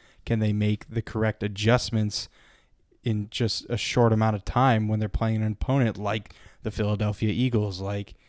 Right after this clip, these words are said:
Jacksonville? I'm throwing Jacksonville out there. I don't expect them to be, to be very good this season, but I do expect to be Philadelphia. Uh, I expect Philadelphia to be the best in their division. I expect them to be better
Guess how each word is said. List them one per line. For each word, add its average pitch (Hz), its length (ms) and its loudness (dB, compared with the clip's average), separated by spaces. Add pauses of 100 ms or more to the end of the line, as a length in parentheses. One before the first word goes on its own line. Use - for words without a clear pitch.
(180)
Jacksonville? 107 680 -6
I'm 107 140 -8
throwing 120 260 2
Jacksonville 113 500 0
out 110 180 -2
there. 113 220 0 (460)
I 117 120 -2
don't 117 120 0
expect 107 320 -6
them 104 140 -2
to 104 100 -2
be, 101 280 -4 (440)
to 110 80 -12
be 101 160 -4
very 104 460 0 (580)
good 117 220 4
this 117 180 4
season, 110 540 4 (680)
but 131 160 2
I 120 80 4
do 127 540 2
expect - 680 -6 (260)
to - 40 -14
be 113 120 2
Philadelphia. 113 960 0 (1300)
Uh, - 60 -8
I 107 300 -2
expect 120 600 0
Philadelphia 117 560 4
to 101 140 -4
be 107 240 0
the 104 100 0
best 110 460 0
in 110 180 2
their 104 160 4
division. 104 400 4
I 156 220 2
expect - 320 0
them 123 140 2
to 117 60 0
be 110 120 2
better 113 480 0